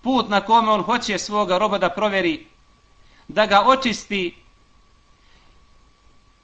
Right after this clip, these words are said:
i da ga navede da čini ona djela s kojim je on, azza wa džel, zadovoljan,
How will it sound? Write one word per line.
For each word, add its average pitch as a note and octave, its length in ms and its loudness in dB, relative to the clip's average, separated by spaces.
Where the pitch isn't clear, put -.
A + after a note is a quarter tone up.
i G#3+ 100 -4
da A3 160 2
ga G3 380 6
navede A3+ 720 2
da F#3 160 0
čini A#3 400 0
ona A3 280 4
djela G3+ 280 0
s - 60 -10
kojim G3+ 240 -4
je G3+ 140 0
on, A3 380 0
azza F#3 300 0
wa F#3 180 0
džel, F#3 220 0
zadovoljan, E3 680 -2